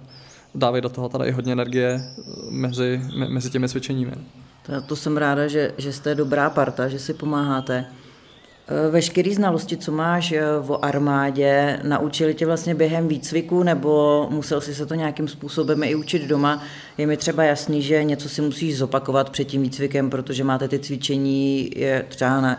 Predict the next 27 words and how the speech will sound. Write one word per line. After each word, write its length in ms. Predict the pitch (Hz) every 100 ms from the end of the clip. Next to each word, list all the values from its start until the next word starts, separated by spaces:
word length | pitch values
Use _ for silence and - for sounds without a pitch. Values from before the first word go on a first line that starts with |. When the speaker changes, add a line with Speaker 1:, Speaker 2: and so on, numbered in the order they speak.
| 131
Speaker 2:
nevím, 300 | 131 135 131
po 300 | 135 127 123
třech 220 | 127 143
měsících 540 | 143 127 143 131 139 127
nebo 200 | 135 135
po 140 | 139
dvou, 320 | 131 135 135 135 - -
že 80 | -
si 100 | 123
to 100 | 139
člověk 360 | 139 139 139 139
musí 200 | 127 131
trošičku 460 | 135 123 123 -
osvěžit, 600 | - - 135 135 135 139
ale 140 | - 135
jinak 180 | 139 139
veškerý 380 | 139 - 147 147
informace, 760 | 147 139 143 143 139 147 139 139 - -
co 140 | - 151
po 140 | 143
tobě 300 | 139 139 156
chtěj, 580 | 156 - 143 135 139 135
dostaneš 460 | 131 - 151 175 175
třeba 200 | 180 160
během 280 | 156 151
těch 180 | 147 156
cvičení? 680 | - 151 139 147 131 131 -